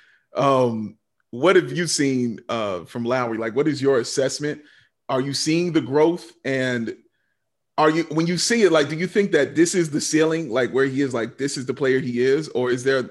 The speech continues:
another level that you see that he,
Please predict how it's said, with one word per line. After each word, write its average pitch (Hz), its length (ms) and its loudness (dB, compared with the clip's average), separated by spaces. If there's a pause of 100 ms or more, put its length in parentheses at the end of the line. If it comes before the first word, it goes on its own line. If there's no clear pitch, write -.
another 123 320 -2
level 120 580 -4 (340)
that 113 360 -6
you 151 320 -2
see 95 420 -8 (100)
that 107 280 -8 (200)
he, 123 180 -10